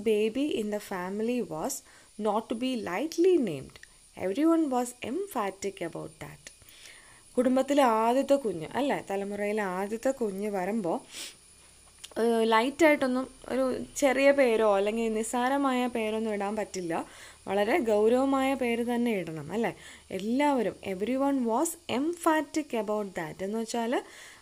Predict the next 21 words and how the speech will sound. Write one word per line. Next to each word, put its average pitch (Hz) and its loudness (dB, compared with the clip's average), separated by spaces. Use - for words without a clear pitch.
വളരെ 233 0
ശക്തമായി 277 0
അവരുടെ 226 -4
അഭിപ്രായം 208 -4
പ്രകടിപ്പിക്കുന്നതിനാണ് 190 -6
emphatic 214 -10
എന്ന് 175 -10
പറഞ്ഞത്. 147 -16
എന്ന-, 196 -8
അത് 208 -4
ചെയ്യണം 220 -2
എന്ന 214 -6
ഉറപ്പാണത്. 190 -6
എല്ലാവർക്കും 262 2
അതിൽ 226 2
ഉറച്ച 196 -6
ഒരു 202 -2
തീരുമാനമായിരുന്നു, 190 -6
വളരെ 190 -6
നല്ലൊരു 190 -2
പേരിടണം. 185 -4